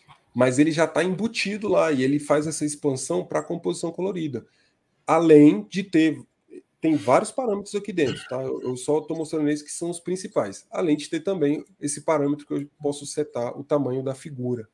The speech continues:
né? Personalizado. Então, vamos ver de qual é. E tá aí, né? Composição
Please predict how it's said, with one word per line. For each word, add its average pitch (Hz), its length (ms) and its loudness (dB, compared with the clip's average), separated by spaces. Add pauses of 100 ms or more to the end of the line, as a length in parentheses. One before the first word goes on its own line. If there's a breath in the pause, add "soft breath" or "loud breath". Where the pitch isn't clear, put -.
né? 107 140 -6
Personalizado. 123 880 -6 (800)
Então, - 200 -10
vamos 113 260 -8
ver 120 100 -4
de 117 120 -10
qual 139 240 0
é. 165 220 -6 (1800 soft breath)
E 220 320 -2 (760)
tá 277 120 0
aí, 143 280 0 (320)
né? 139 400 0
Composição 143 800 0